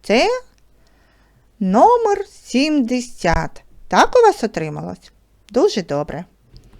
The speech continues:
А тепер відкрийте зошит, відступіть чотири клітинки,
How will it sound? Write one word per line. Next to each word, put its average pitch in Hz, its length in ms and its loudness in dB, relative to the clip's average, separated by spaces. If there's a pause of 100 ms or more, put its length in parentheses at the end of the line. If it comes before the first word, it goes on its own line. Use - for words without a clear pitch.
(760)
А 196 80 -4
тепер 202 360 -2
відкрийте 202 640 -4
зошит, 254 520 -2 (360)
відступіть 254 580 -2
чотири 320 380 2
клітинки, 156 800 -6